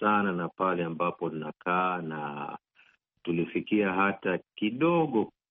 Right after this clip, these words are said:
ku, ku evacuated, lakini tulikuwa tunaona moto, yani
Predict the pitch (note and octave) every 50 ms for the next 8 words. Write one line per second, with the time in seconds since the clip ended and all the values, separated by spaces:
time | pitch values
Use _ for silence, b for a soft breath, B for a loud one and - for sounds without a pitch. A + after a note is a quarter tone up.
0 | _ - F#2+ F#2 F#2 F#2 F2+ F2+ F2+ F2 - _ _ _ _ _ _ _ _ _
1 | _ _ _ _ _ - F#2+ F#2+ F#2+ F2+ F2 D#2+ D2+ F2+ F2 E2+ - - F#2 F#2+
2 | F#2+ F2 - - D#2 C#2+ - _ _ _ _ _ _ _ _ _ _ _ _ _
3 | _ _ - - E2 - - - F#2+ F2+ F2 F2 E2+ E2 E2 - - F2 E2+ F2+
4 | F2 G2 G2 G2 G2+ F#2+ F#2+ F#2 F2+ F#2+ G2 F2+ - - E2 E2 E2 D#2+ D#2+